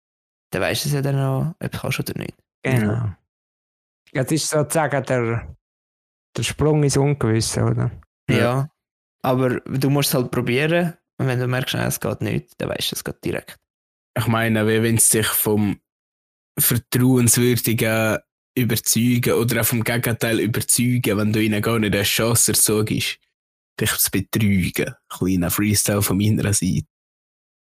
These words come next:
Speaker 3: <laughs>
Speaker 1: Ja, aber es ist irgendwie noch hart. Ich meine, aber das ist, aber das hat ein bisschen mit Vorurteilen zu tun, oder? Ein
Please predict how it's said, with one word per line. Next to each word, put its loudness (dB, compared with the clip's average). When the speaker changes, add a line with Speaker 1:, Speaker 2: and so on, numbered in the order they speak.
Speaker 3:
<laughs> 2
Speaker 1:
Ja, 2
aber 4
es 2
ist -2
irgendwie 0
noch 0
hart. -2
Ich -2
meine, -2
aber 0
das 0
ist, 0
aber 0
das 0
hat 0
ein 0
bisschen 0
mit -2
Vorurteilen 0
zu -6
tun, -2
oder? -2
Ein -6